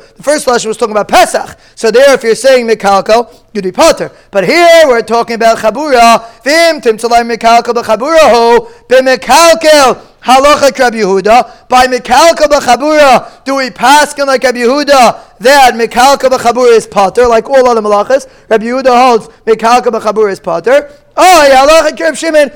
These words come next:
or the halacha is like Reb Shimon, that mekalkel b'chabura is chayev. So this is the Gemara Shaila. Is it mutter to do a bia rishona on Shabbos? First lashon was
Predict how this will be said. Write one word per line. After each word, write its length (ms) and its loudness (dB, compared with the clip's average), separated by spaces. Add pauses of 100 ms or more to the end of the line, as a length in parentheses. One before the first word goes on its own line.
(160)
or 280 2
the 80 0
halacha 380 2
is 60 -4
like 160 -2
Reb 120 -2
Shimon, 400 0 (220)
that 140 0
mekalkel 500 0
b'chabura 440 0
is 100 -4
chayev. 400 -4 (180)
So 140 -2
this 200 -2
is 40 -10
the 80 -4
Gemara 260 0
Shaila. 360 0
Is 80 -4
it 100 -2
mutter 540 2 (160)
to 140 0
do 160 -2
a 120 2
bia 200 0
rishona 500 0
on 160 -2
Shabbos? 400 0
First 300 0
lashon 320 -4
was 360 2